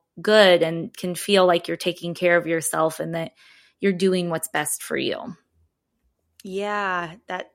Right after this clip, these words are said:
Speaker 2: that's so true. And a lot of times I see people, you know, when they come to me,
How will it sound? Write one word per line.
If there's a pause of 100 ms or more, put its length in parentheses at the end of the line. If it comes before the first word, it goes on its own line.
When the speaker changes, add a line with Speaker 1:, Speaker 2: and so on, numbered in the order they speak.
Speaker 2:
that's
so
true.
And
a
lot
of
times
I
see
people,
you
know,
when
they
come
to
me,